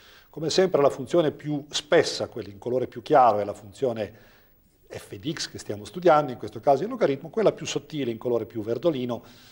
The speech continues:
<clears throat> più verdino, diciamo, è il polinomio di Taylor. Questo dunque è il polinomio T uno, niente di interessante, il polinomio T due, la parabola, qui si vede che,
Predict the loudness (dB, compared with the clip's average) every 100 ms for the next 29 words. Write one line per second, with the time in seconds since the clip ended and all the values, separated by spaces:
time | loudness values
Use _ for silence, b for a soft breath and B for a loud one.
0 | B B B -2 2 2 0 2 2 2
1 | -2 -2 -6 -6 -4 -4 -2 -2 2 2
2 | 0 -4 -2 -2 0 0 0 -6 -6 -12
3 | -12 -12 -6 -2 -2 0 -2 -2 -6 -8
4 | -12 -8 -4 -2 0 -2 -4 -8 -20 _
5 | b b b b b b -16 -14 -14 -16
6 | 0 2 4 6 6 6 4 4 4 2
7 | 0 -6 -4 -2 0 6 6 6 4 6
8 | 8 8 8 6 4 -4 -6 -4 -2 -4
9 | -4 -6